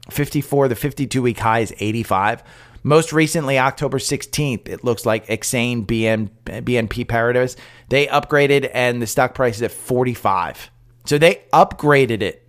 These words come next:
but their stock price is only forty-five. Um, I, I think you could probably do better with the actual weight loss drugs. Now, it is true. Listen to that My First Millions podcast. I listened to it. I, I thought it was, it was super interesting.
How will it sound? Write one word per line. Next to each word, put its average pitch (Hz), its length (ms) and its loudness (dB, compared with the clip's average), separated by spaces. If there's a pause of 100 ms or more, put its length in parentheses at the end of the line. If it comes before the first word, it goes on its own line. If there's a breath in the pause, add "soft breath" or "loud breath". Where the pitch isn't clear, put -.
(100)
but 131 280 -2
their 135 120 2
stock 131 280 2
price 113 260 0
is 113 60 -2
only 107 180 -2
forty-five. 87 760 -6 (500 soft breath)
Um, 104 540 -2 (180)
I, 139 180 0
I 147 160 4
think 180 400 -2
you 202 100 -4
could 151 200 -2
probably 135 560 0
do 117 160 -2
better 123 280 2
with 123 160 -4
the 117 120 -2
actual 117 340 -2
weight 131 300 0
loss 107 200 -2
drugs. 92 300 -4
Now, 139 220 0 (320 loud breath)
it 131 120 0
is 143 220 0
true. 165 320 0
Listen 233 320 0
to 240 60 6
that 139 220 6
My 123 180 2
First 113 280 -4
Millions 104 360 -4
podcast. - 500 -4
I 139 100 2
listened 156 300 0
to 104 80 0
it. 95 60 2
I, 120 220 0
I 135 120 0
thought 147 220 2
it 127 40 -2
was, 117 120 -6
it 110 100 -6
was 117 120 -10
super - 460 -2
interesting. 160 680 -4